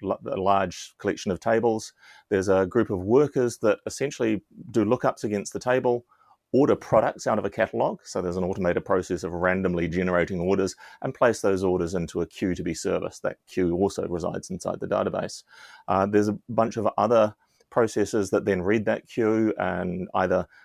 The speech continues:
request manufacturing of, of some components or order components, or if we've got all of the parts, assemble it.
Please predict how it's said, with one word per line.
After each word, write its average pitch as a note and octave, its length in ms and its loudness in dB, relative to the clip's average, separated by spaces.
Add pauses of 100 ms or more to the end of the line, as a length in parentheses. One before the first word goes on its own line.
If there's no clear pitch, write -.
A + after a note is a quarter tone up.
(120)
request A2+ 480 0
manufacturing G#2+ 1080 -2
of, G#2 320 0 (280)
of A2 120 -6
some G#2+ 220 -4
components A2 480 -2
or G2 160 0
order A2+ 280 4
components, G#2 800 -4 (200)
or G2+ 140 2
if F#2+ 80 -6
we've G2 120 2
got G#2 80 4
all G2+ 140 4
of F#2 60 2
the F#2 60 -10
parts, F#2+ 320 -2
assemble F2+ 400 0
it. - 60 -12